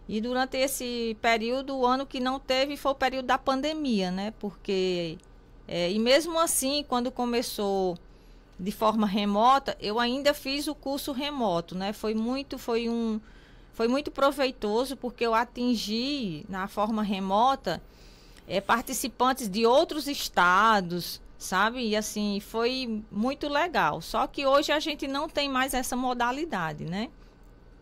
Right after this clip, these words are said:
Mas assim, eu fiquei muito surpresa quando começou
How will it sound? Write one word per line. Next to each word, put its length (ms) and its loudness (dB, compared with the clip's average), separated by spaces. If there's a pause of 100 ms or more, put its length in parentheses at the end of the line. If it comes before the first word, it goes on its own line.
(140)
Mas 400 0
assim, 480 -2 (480)
eu 140 -2
fiquei 320 2
muito 240 -2
surpresa 640 0
quando 400 -2
começou 680 -2